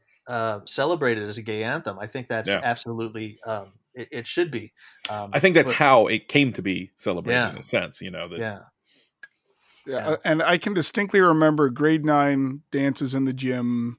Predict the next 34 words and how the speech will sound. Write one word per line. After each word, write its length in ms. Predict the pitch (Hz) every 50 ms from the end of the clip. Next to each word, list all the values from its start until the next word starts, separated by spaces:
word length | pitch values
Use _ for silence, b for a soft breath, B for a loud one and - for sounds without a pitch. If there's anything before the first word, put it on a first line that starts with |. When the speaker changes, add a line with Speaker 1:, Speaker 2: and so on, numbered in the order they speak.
| _ _ _
Speaker 3:
You 120 | 123 127
know, 240 | 127 131 131 127 131
you're 180 | 131 123 123 120
kinda 240 | - - 139 135
awkward. 480 | 117 110 113 123 120 - 123 120 123 120
You're 100 | 113 113
trying 220 | - - 127 127
to 60 | 120 110
find 240 | - 123 120 110
a 40 | 107
girl 220 | 101 110 110 110 107
to 100 | 110 101
dance 340 | 101 104 107 110 107 -
with. 220 | - 113 113 113 123
You're 100 | 113 104
giggling 380 | 110 113 120 120 117 123 113 110
with 120 | 110 -
your 100 | 113 110
buddies 300 | 113 117 113 117 113 113
in 80 | 113 104
the 60 | 107
corner. 360 | - - - 123 113 104 - b b b b b b b b _
Erasure 460 | 156 151 143 156 170 190 - - 185 175
was 160 | 160 147 135
always 300 | 135 131 131 131 135 -
played 320 | - - 147 117 92 82 _ _ _ _ _ _ _ _ _ _ _ _ _ _ -
Speaker 1:
Hmm. 180 | 127 123 120 110 107 - -
Speaker 3:
at, 80 | 135 127 - _ _ -
at 120 | 143 139 139
the 100 | - 135
high 140 | 120 143 139
school 240 | 135 - - 151 131
dances. 480 | 123 120 120 127 127 - - 95 98
Like, 200 | 127 123 139 143